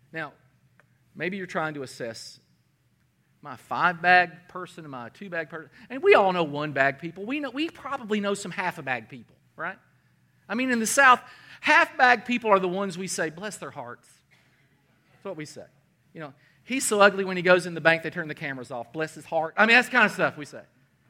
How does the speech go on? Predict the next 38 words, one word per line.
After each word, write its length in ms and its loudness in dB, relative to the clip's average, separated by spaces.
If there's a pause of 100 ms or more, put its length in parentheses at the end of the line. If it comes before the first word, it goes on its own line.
(120)
You 100 -20
know, 160 -16 (1700)
"Bless 220 -20
his 120 -20
heart. 200 -20 (1120)
She's 360 -18
not 220 -10
very 140 -8
bright. 380 0
She 140 -14
thinks 220 -14
Johnny 260 -10
Cash 260 -14
is 60 -20
a 60 -16
pay 180 -18
toilet. 340 -20 (140)
Bless 400 6
her 100 -2
heart." 320 8
We 120 0
say 160 6
that 160 6
kind 120 -2
of 60 -8
stuff, 240 -20
right? 140 -16 (400)
"Bless 240 -20
her 80 -20
heart." 280 -20 (2750)
That's 180 0
good. 180 -2
That's 140 -4
gold. 280 2
You 60 -10
can 120 -10
use 160 -12
it. 100 -14